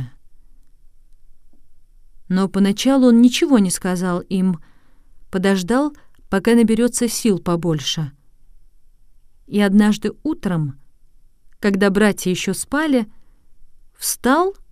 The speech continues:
перевязал каждого, словно колбасу, веревкой и погрузил в телегу. «Куда ты везешь нас? Куда везешь своих любящих братьев?» —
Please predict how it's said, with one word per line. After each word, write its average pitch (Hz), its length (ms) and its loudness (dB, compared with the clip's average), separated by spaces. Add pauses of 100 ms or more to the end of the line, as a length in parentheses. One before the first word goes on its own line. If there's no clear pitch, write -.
(800)
перевязал 233 640 4
каждого, 294 560 0
словно 269 460 4
колбасу, 254 760 0
веревкой 233 760 0 (840)
и 254 100 6
погрузил 226 580 2
в - 120 -10
телегу. 165 720 -2 (1900)
«Куда 254 320 8
ты 254 140 2
везешь 254 500 2
нас? 180 400 0 (1000)
Куда 233 360 6
везешь 233 540 4
своих 240 340 2
любящих 254 560 4
братьев?» — 220 800 0